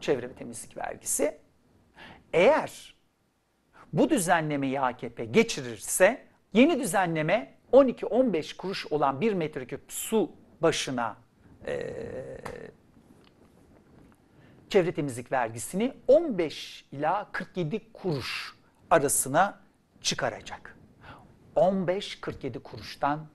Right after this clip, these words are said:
bahsediyoruz. Peki bu artış nedir? Hemen arkadaşlar bir sonraki grafiği, e, versinler, e, ekrana ve biz de, e, görelim.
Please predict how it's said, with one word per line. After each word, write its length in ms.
bahsediyoruz. 720
Peki 260
bu 180
artış 560
nedir? 600
Hemen 400
arkadaşlar 880
bir 120
sonraki 380
grafiği, 600
e, 340
versinler, 800
e, 80
ekrana 480
ve 120
biz 220
de, 180
e, 240
görelim. 480